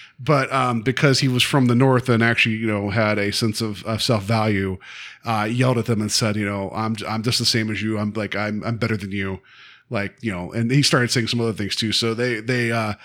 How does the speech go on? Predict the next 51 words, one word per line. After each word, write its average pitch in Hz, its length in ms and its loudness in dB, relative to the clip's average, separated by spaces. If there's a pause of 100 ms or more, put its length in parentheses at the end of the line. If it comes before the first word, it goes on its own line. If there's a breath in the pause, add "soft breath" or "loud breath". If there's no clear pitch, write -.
(300 loud breath)
they 135 120 2
beat 170 220 6
him 165 260 4
repeatedly 139 640 2
so 156 220 4
hard 139 280 6
and 127 180 0
then 127 120 4
they - 80 2
shot 110 320 2
him 101 220 -4 (280)
and 110 160 -2
then 107 200 -2
dumped 117 240 2
his 120 100 0
body 104 400 0
in 104 80 -4
a 104 80 -2
river. 110 360 0 (580 loud breath)
Um, 107 360 -2
they, 110 300 -4
uh, 113 80 -6
was 110 220 -4
it, 107 80 -8
they 113 80 -4
covered 117 480 0 (320 loud breath)
his 131 120 -2
body 117 240 0
with, 107 140 -6
like, 113 120 -2
a - 40 -2
fan 113 260 2
blade, 110 360 -2 (720)
uh, 123 180 2
also 117 280 0
tied 120 180 -2
with 113 140 -2
some 120 120 2
barbed 104 280 0
wire, 98 420 0 (360 soft breath)
like, 117 160 0
horrific, 127 600 0 (140)
right? 110 160 -2
And 110 100 2
I'm 139 100 2
not 175 140 4
even 135 160 0
getting 120 200 0
into, 113 180 -2
like, 101 240 -2
how, 113 420 0